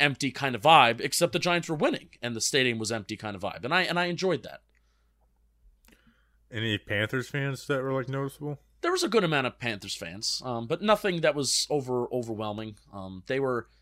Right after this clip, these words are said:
Speaker 1: they were kinda frustrated too, which was, which was fun. That pa-, I, I, I can't talk
Speaker 2: Are
Speaker 1: about this
Speaker 2: Panthers
Speaker 1: enough.
Speaker 2: fans more frustrated than Giants fans right now?
Speaker 1: I don't know.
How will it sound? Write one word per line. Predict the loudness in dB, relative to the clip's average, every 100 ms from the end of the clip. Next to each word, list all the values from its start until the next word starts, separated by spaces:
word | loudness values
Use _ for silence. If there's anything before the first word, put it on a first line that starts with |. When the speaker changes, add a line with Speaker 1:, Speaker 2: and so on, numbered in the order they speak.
| _
Speaker 1:
they | -2
were | -2
kinda | -2 -6 -6
frustrated | -6 -6 -4 -4 -6
too, | -8 -6
which | -8 -10
was, | -10 -8 -10
which | -12
was | -10 -10
fun. | -8 -8 -10 -18 -4
That | 2 2 2
pa-, | -6 -6
I, | -2 2 0 2
I, | -2
I | -2 -8 _ -18 -6
can't | -2 0
talk | 2
Speaker 2:
Are | 4
Speaker 1:
about | 6
this | 6
Speaker 2:
Panthers | 6
Speaker 1:
enough. | 4
Speaker 2:
fans | 4 2 6
more | 8 6
frustrated | 6 2 4 2 2
than | 2
Giants | 0 0 -2
fans | -4 -6 -2
right | -4
now? | -4 -10 -14 -20 _ _ _ _ _ _
Speaker 1:
I | -8
don't | -6 -6
know. | -8 -10 -10